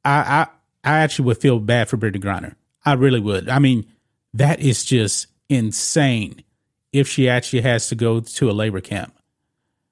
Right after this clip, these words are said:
Sixteen, eighteen hours a day, little food, getting abused.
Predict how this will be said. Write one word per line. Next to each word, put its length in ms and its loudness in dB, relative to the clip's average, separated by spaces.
Sixteen, 680 0
eighteen 340 0
hours 300 -2
a 60 -4
day, 420 -4
little 340 2
food, 520 2
getting 220 2
abused. 640 0